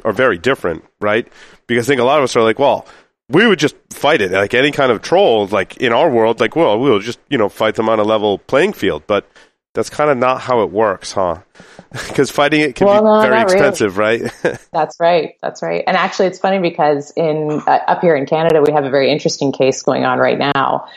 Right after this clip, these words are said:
Speaker 2: Um, it's, it's actually copyright litigation where we have the internet service providers are suing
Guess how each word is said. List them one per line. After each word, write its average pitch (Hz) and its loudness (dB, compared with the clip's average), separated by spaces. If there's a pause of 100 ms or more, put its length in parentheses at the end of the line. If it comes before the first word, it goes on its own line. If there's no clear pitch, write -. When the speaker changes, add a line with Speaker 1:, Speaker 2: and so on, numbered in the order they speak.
(160)
Speaker 2:
Um, 123 0
it's, - -2
it's - -2
actually 160 0
copyright 143 -2
litigation 127 -4 (180)
where 135 2
we 131 2
have 135 0 (200)
the 131 -2
internet 143 0
service 151 2
providers 135 0
are 139 0
suing 151 2